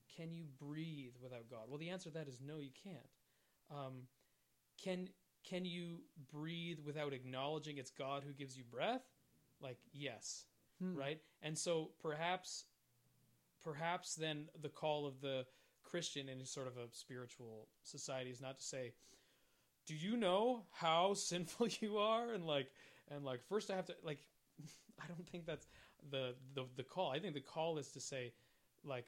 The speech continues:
Speaker 1: when this person says, "I discovered this thing that's really, really powerful. Like, the universe gave me a sign of this, and that really spoke to me, that," and, and,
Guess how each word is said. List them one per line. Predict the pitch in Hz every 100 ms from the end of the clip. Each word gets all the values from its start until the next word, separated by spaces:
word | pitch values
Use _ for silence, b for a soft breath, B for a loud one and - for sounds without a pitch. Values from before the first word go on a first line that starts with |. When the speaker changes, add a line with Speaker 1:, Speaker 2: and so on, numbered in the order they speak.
| 170
Speaker 1:
when | 139
this | 131
person | - 139 131
says, | 127
"I | 185
discovered | 202 - 220 208
this | 185
thing | 185 233 214
that's | 175 170
really, | 180 202 202 202 190 b b b -
really | 185 202 190
powerful. | 196 196 214 208 170
Like, | 165 160
the |
universe | 170 214 202 185 165 -
gave | - 202
me | 180
a | 175
sign | - 196 202 180
of | 147
this, | 214 208 -
and | 160 143 b b b
that | 175 208 160
really | 170 220 214 190
spoke | - 220 226
to | 185
me, | 180
that," | 175 220 254 208
and, | 170 151 b b b
and, | 160 170 156